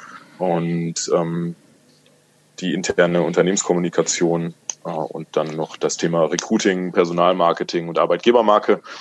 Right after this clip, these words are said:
was dann bei mir liegt. Äh, wir betrachten das, äh, im Team als, äh, als ganzheitliches Produkt, nämlich als Bewerbererlebnis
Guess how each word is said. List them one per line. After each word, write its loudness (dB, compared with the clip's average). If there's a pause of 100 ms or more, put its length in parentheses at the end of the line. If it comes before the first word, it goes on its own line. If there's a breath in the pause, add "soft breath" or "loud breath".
(160 loud breath)
was 2
dann 2
bei -2
mir 2
liegt. -4
Äh, 0
wir 2
betrachten 0
das, -2
äh, -4
im -8
Team -6
als, -2
äh, -6
als -8
ganzheitliches 2
Produkt, -4
nämlich -4
als -2
Bewerbererlebnis 2